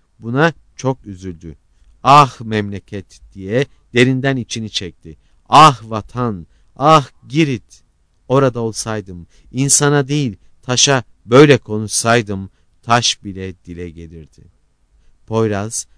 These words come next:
Musa Kazım Ağa Efendi'ye acıdı. Girit'te bir sözü iki edilmeyen,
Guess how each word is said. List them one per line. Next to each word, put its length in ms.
Musa 460
Kazım 500
Ağa 200
Efendi'ye 640
acıdı. 460
Girit'te 480
bir 140
sözü 400
iki 500
edilmeyen, 720